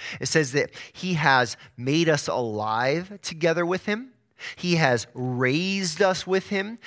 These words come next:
and he has seated us with him in the heavenly places. This is our union with Christ. We,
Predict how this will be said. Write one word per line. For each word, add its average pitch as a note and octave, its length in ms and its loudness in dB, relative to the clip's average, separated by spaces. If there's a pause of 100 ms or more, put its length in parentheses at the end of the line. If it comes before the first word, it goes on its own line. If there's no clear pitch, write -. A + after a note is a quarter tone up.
(160)
and D3 120 4
he D#3 140 0
has C3 180 2 (120)
seated G3 680 0
us F#3+ 220 0
with E3 180 -4
him C#3+ 180 -4
in C3 100 -4
the C3 100 0
heavenly D#3+ 420 -4
places. C#3+ 400 -4 (240)
This F3+ 220 -2
is A#3+ 120 -2
our D3 280 4 (180)
union C#3 1200 -4
with C3+ 240 -8
Christ. - 800 -2 (920)
We, E3 640 -4